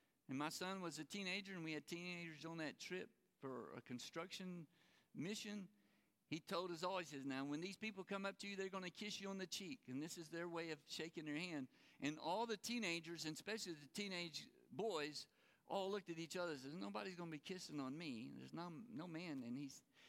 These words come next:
he said, "It's kinda like you extending your hand and someone not shaking your hand." To their credit, those boys weathered being kissed on the cheek by other teenage guys and other people.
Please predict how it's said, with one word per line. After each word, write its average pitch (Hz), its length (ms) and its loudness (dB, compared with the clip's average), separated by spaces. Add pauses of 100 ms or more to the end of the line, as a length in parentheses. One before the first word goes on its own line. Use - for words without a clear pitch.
(140)
he - 40 -20
said, 143 240 0
"It's 151 140 -4
kinda 202 260 -2
like 170 280 0
you 175 100 -2
extending 143 640 0
your 120 100 -4
hand 147 340 -2
and 120 120 -8
someone 135 340 -2
not 120 200 -4
shaking 123 360 -6
your - 120 -6
hand." 143 320 -8 (960)
To 135 80 2
their 165 180 0
credit, 131 380 -2
those 143 200 0
boys 139 400 -2
weathered 147 440 -2 (340)
being 127 220 2
kissed 139 340 -4
on 123 80 0
the 113 80 -2
cheek 120 340 -6 (1040)
by 127 160 0
other 120 460 -2 (260)
teenage 113 400 -2
guys 117 380 -4
and 98 240 -6 (420)
other 123 220 0
people. 90 360 -6